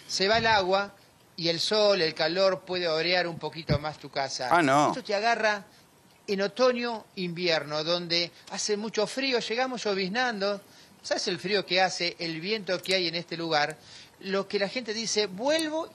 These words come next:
Speaker 1: y mi casa está llena de hongos, no se, no se puede habitar". Y hay muchos chiquitos que ya no están en sus casas y que la necesitan. Eh, nos está llevando aquí Rubén, que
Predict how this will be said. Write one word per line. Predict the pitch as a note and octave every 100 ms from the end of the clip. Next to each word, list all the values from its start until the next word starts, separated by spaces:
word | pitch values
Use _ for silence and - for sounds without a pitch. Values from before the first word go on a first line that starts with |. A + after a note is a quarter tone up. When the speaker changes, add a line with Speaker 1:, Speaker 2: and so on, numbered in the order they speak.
| -
Speaker 1:
y |
mi | F#3+ G3
casa | C#4 A3+
está | G#3
llena | A3 - A3+
de | F#3+ A3
hongos, | A3 C#3+ C3+ - - -
no | F#3+ A3
se, | - G#3 -
no | G3+
se | A#3
puede | - A3+ G#3+
habitar". | F3 F3 A3+ D#3 A2+ - - - - D#3+
Y |
hay | G3 G#3
muchos | A3+ G#3
chiquitos | - G3+ C#4 C#4 B3 A#3
que | -
ya | E3 G3
no |
están | F3 F#3
en | F3+
sus | E3+
casas | - C4+ - A#3 - - -
y | G3+
que | E3+
la | F3 E3+
necesitan. | E3 F3+ E3 E3+ C3+ B2+ B2 - - -
Eh, | F3 F3 - - -
nos | F3+ F3+
está | A#3
llevando | - A#3+ B3 G#3
aquí | G3 A#3
Rubén, | G#3+ A#3+ G#3+ G3+ -
que | D#3+ D#3 D#3+